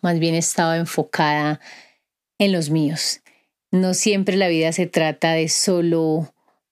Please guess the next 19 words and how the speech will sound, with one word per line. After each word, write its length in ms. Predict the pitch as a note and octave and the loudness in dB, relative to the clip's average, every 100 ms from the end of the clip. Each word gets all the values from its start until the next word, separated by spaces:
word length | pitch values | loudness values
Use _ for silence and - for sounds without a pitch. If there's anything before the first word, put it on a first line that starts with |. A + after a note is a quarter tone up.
| _ | _
tu 160 | G3 F3+ | 0 2
vida, 760 | F#3 F#3 E3+ D#3+ D#3+ D#3 D#3 - - _ _ | 2 2 0 0 0 0 -2 -8 -20 _ _
tus 200 | G#3 F#3 | -2 0
proyectos, 920 | F3 E3 E3+ D#3+ - - D#3 D#3 - - - - _ _ _ | -2 2 0 0 -2 -2 0 0 -4 -10 -20 -20 _ _ _
tus 220 | G#3 - | -2 0
propósitos, 1080 | E3 F3 E3+ D#3+ - D3+ - D3+ D#3 - - - _ | -2 0 0 -2 -2 -4 0 -2 -2 -6 -8 -14 _
tus 200 | - F3 | 0 2
miedos, 840 | F3 F3 F3 D#3+ D3+ D3+ D#3 - - - - - _ | 2 2 0 0 0 0 -2 -4 -8 -18 -18 -20 _
tus 200 | - F3 | -2 -2
fallas, 760 | - F3+ E3+ D3+ D#3 D3+ D3+ - | 0 0 2 0 0 0 0 -2
tus 140 | E3 | 0
debilidades, 1080 | D#3+ D#3 D#3 D#3 D#3+ E3 D#3 D3+ D3+ D3 - | 2 2 2 2 2 2 0 0 0 -2 -2
tus 160 | E3+ - | -2 -2
sueños, 840 | - F3+ E3+ D#3 D#3 D#3 D3+ - | 0 0 2 0 0 0 -2 -2
tus 160 | F3+ E3+ | 0 2
logros, 800 | F3 F#3 E3+ E3 D#3+ D#3 - - - - - _ _ _ _ _ | 2 0 0 0 0 -2 -4 -10 -16 -16 -20 _ _ _ _ _
sino 320 | - G3+ F#3 | -2 0 0
que 120 | F3+ G3 | -2 0
también 840 | A3 G#3 F#3 E3+ E3+ E3+ E3 E3+ | 0 2 2 2 2 2 2 0